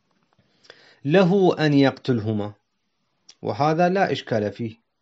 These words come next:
ولكن قال بعدها: "ويرد على سيد العبد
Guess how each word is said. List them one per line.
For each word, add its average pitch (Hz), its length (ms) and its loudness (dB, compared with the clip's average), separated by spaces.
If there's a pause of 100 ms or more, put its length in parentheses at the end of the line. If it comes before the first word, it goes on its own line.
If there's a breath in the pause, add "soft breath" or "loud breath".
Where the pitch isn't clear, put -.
(540 soft breath)
ولكن 170 520 2
قال 208 440 4
بعدها: 143 640 0 (840 soft breath)
"ويرد 120 840 2
على 117 640 -4
سيد 120 600 -2
العبد 160 720 -2